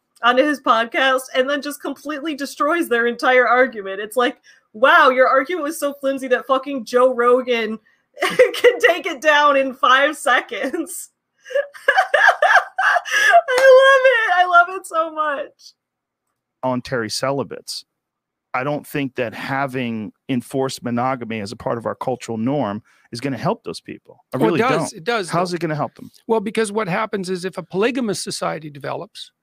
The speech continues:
Speaker 2: Mm-hmm.
Speaker 3: which is the alternative, then a small minority of men get all the women. That's what happens.
Speaker 2: Oh,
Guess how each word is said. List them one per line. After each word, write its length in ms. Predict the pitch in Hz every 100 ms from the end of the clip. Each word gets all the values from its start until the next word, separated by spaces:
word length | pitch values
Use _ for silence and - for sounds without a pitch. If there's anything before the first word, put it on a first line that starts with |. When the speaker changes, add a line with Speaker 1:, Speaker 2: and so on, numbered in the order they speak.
| _ -
Speaker 2:
Mm-hmm. 240 | 120 120
Speaker 3:
which 160 | 117 -
is 100 | 160
the 100 | 180
alternative, 600 | 165 170 240 269 175 165 _ _ -
then 120 | 196
a 60 | 202
small 260 | - 202
minority 460 | 208 185 180 190 180
of 80 | 160
men 180 | 180 190
get 160 | 170
all 140 | 175 165
the 80 |
women. 340 | 170 220 170 - _ _ _ _ _ _
That's 180 | 180 -
what 80 | 170
happens. 380 | 165 190 -
Speaker 2:
Oh, 120 | 180